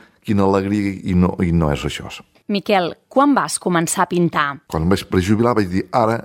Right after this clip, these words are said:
Speaker 1: és el moment de voler pintar», però jo no sabia de pintar. Jo només porto nou anys pintant, pintant, el que és pintant, eh? I soc autodidacte, vaig agafar un llibre, vaig llegir el que necessitava,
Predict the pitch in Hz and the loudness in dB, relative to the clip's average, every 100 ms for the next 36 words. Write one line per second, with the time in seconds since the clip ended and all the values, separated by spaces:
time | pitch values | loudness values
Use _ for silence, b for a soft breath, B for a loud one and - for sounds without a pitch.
0 | 107 92 95 95 95 85 85 87 85 82 | -6 -2 0 2 2 2 0 0 -2 -4
1 | - 110 117 117 113 110 117 80 78 - | -2 2 4 2 0 -2 0 -2 -6 -12
2 | - _ _ _ - 85 90 - 95 101 | -16 _ _ _ -2 2 2 0 -2 0
3 | 95 98 92 - 85 73 80 - b b | 2 2 0 -6 -10 -8 -8 -10 b b
4 | b - 95 87 71 80 90 - 80 78 | b -4 -2 -2 -4 -10 -10 -8 -8 -6
5 | 76 113 - b b 110 - 113 107 - | -6 -6 -8 b b 0 2 2 0 0
6 | 104 87 76 - 90 78 - 90 101 139 | 0 0 -2 -4 -4 -4 -4 0 2 2
7 | 147 - _ _ - 87 82 78 90 85 | 0 -4 _ _ -8 -6 -4 -2 0 2
8 | 85 90 98 92 107 143 78 | 2 0 0 -2 0 -2 -4